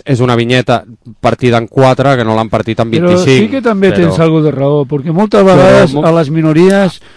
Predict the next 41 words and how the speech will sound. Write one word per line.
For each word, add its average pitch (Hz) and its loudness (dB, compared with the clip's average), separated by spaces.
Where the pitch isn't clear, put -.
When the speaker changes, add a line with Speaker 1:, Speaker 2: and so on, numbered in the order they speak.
Speaker 1:
I 147 0
a-, 160 2
Speaker 2:
se, 165 4
Speaker 1:
i 156 2
de 151 2
Speaker 2:
se 156 2
Speaker 1:
fet, 151 2
Speaker 2:
l'olvida, 151 4
Speaker 1:
jo 160 2
mateix 175 2
Speaker 2:
no? 180 2
Speaker 1:
he 196 -8
pecat 160 0
de 135 -6
que 127 -2
quan 131 -2
he - -4
començat 156 -2
a 127 -4
parlar 123 0
m'ha 127 -6
vingut 120 -6
al 107 -6
cap 107 -8
també 101 -6
Austràlia, 110 -6
però 101 -6
el 92 -10
primer 117 -4
moment 143 -4
que 135 -6
he 127 -4
pensat 120 -6
ha 135 -4
sigut 127 -6
els 120 -10
tres 139 -4
grans 139 -4
continents 123 -8
més 117 -8
coneguts, 113 -10